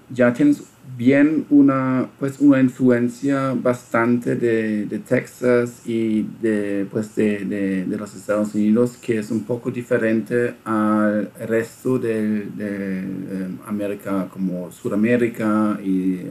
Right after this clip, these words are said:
América de, eh, Centralamérica. Es decir, como ya es un poco, sí, es un poco diferente en compar-, en comparación con, pues, yo lo comparo como con, eh,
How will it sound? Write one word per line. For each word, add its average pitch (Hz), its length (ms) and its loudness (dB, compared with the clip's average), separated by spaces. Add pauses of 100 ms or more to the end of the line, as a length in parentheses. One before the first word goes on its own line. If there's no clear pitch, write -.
(140)
América 95 600 -4
de, 92 300 -4 (320)
eh, 87 40 -16 (160)
Centralamérica. 98 1000 -2 (220)
Es 110 140 -8
decir, 113 420 2
como 123 400 4 (360)
ya 139 340 4
es 175 140 2
un 170 100 2
poco, 151 360 -2
sí, 139 220 4
es - 100 0
un 120 120 -2
poco 131 200 -2
diferente 131 680 -2 (420)
en 123 120 4
compar-, 113 340 0 (320)
en 123 140 2
comparación 107 840 -2
con, 113 340 0
pues, 107 220 -2
yo 120 120 6
lo 127 120 6
comparo 107 480 0
como 110 420 0
con, 95 380 0
eh, 92 40 -2